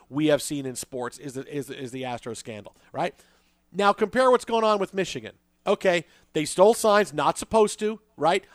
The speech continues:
Electronically, not supposed to do it, all right. But now we've seen in the last week, hey, wait a minute, other schools potentially are stealing signs. The Associated Press had the story that other schools have been talking about Michigan signs. And the general, uh,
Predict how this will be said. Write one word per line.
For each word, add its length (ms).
Electronically, 760
not 220
supposed 280
to 60
do 220
it, 60
all 160
right. 320
But 180
now 240
we've 180
seen 380
in 140
the 80
last 340
week, 260
hey, 120
wait 220
a 60
minute, 320
other 260
schools 440
potentially 600
are 80
stealing 440
signs. 400
The 120
Associated 640
Press 240
had 160
the 60
story 320
that 160
other 240
schools 440
have 100
been 220
talking 380
about 260
Michigan 460
signs. 480
And 180
the 60
general, 760
uh, 320